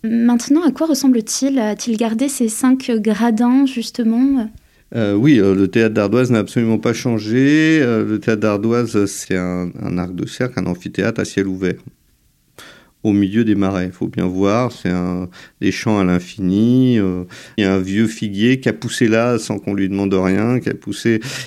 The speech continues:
Speaker 2: Il y a l'odeur du figuier, il y a l'odeur des marais, il y a beaucoup d'odeurs, il y a beaucoup de bruit aussi, hein, on entend les crapauds, c'est très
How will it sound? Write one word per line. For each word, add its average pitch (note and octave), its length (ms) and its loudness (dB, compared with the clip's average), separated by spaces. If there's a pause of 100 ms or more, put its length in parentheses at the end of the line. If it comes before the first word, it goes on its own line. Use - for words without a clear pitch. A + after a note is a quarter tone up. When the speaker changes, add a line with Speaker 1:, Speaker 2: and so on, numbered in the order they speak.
(140)
Speaker 2:
Il F#2 80 -6
y F#2 60 4
a - 20 2
l'odeur G2 360 4
du F#2+ 100 0
figuier, G#2 600 2
il - 80 -4
y F#2+ 60 0
a F2 60 2
l'odeur F#2 280 2
des F2+ 120 2
marais, F#2 480 0
il - 40 -4
y - 40 2
a G#2+ 40 2
beaucoup A#2+ 280 2
d'odeurs, G#2+ 420 2
il G#2 60 2
y - 20 4
a G2 40 4
beaucoup G#2 260 0
de G2 40 -4
bruit A#2 360 0
aussi, F#2+ 400 -4
hein, F2 60 -8
on F#2 200 -4
entend F2 300 -8
les F2 100 -4
crapauds, A2 400 -2
c'est - 240 -6
très - 140 -6